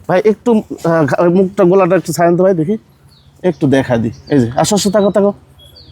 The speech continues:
এই যে, এই যে জিবলা বের হচ্ছে, মানে জিবলা ফুল বের হয়, হ্যাঁ।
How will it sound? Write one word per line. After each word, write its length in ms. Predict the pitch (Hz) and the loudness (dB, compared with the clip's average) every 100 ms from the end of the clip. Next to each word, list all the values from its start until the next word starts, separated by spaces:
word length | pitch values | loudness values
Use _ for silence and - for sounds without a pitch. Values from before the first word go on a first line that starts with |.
| - | -10
এই 120 | - 151 | 0 2
যে, 100 | 135 | 2
এই 220 | - 190 | 2 2
যে 140 | 165 | 4
জিবলা 260 | 143 143 143 | 2 2 2
বের 120 | 139 | 2
হচ্ছে, 200 | 123 156 | 0 0
মানে 260 | 165 202 160 | 2 2 2
জিবলা 220 | 202 233 | 2 2
ফুল 200 | 226 240 | 2 2
বের 180 | 196 143 | 2 2
হয়, 160 | 123 | 2
হ্যাঁ। 160 | 196 247 | 0 0